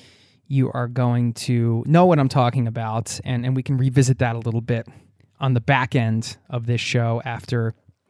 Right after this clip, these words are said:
the interview. So stick around for that. I should let you know this was recorded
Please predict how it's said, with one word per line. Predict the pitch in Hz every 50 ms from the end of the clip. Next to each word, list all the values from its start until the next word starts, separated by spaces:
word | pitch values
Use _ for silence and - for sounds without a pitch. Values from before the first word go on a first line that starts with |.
| _
the | - 139 131 127 131 -
interview. | 180 190 190 - 151 123 127 117 113 117 117 123
So | - - 139 127
stick | 127 - - 269 247 -
around | 220 214 196 180
for | - 165
that. | 151 143 139 143 151 156 143 - _ - - _ _ _ _ -
I | 143 139
should | - - - 285 311 262 247
let | 175 185 170 - -
you | 170 156
know | 143 135 131 131 135
this | 131 135 131 - -
was | - 147 143 135 143
recorded | 143 135 - - 151 143 139 135 127 127 -